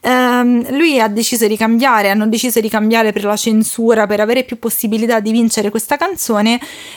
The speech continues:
eh, con un tema un po' più leggero ma comunque importante, ovvero la perdita della, dell'Italia contadina all'inizio dell'urbanizzazione. Lui era sicuro di,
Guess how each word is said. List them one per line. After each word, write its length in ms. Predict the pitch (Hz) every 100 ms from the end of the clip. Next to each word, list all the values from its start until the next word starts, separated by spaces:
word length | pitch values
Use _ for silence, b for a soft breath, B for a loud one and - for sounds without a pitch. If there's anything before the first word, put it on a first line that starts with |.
| B
eh, 240 | 220 202
con 180 | 202 285
un 180 | 262 277
tema 400 | 269 220 220 220
un 140 | 220 220
po' 140 | 247
più 480 | - - 226 214 208 - _
leggero 580 | 208 247 240 208 226 202
ma 100 | 156
comunque 400 | 220 220 233 208
importante, 640 | 196 294 294 196 185 208
ovvero 360 | 233 220 208 190
la 220 | 214 214
perdita 480 | 220 240 208 202 208
della, 420 | 202 208 202 202 202
dell'Italia 680 | 196 208 220 220 214 202
contadina 760 | 196 214 220 285 247 208 202 214
all'inizio 500 | 214 208 220 - 214
dell'urbanizzazione. 1200 | 196 190 190 190 185 190 190 - - 160 170 190 - B B B B B
Lui 180 | 311 320
era 380 | 220 208 202 202 B
sicuro 960 | - - 254 - 311 302 240 214 202 185
di, 380 | 214 214 202 190